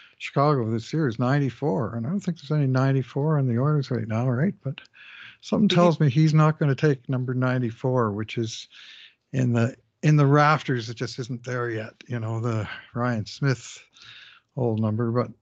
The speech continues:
Speaker 1: my suggestion for you, Corey Perry, number twenty-four that you are for Team Canada, I think that's open.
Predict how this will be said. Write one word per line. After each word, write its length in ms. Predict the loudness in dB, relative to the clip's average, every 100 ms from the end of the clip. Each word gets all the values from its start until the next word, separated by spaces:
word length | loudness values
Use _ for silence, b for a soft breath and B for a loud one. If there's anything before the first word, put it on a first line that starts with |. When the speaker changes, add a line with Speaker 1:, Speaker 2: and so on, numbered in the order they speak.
| _
Speaker 1:
my 160 | 0 2
suggestion 600 | 2 0 0 0 -2 -4
for 180 | -2 0
you, 360 | 2 4 2 2
Corey 300 | 2 2 2
Perry, 300 | 2 2 4
number 260 | 2 0
twenty-four 720 | -2 0 2 2 0 -2 0 0
that 120 | -2
you 180 | -4 -2 -2
are 180 | -2
for 240 | -4 -4 -6
Team 260 | -2 -4
Canada, 480 | -2 -2 -2 -2 -4 -8
I 1200 | _ _ _ _ _ -20 -20 _ _ _ _ -8
think 180 | -6 -6
that's 280 | -8 -8
open. 420 | -10 -10 -4 -4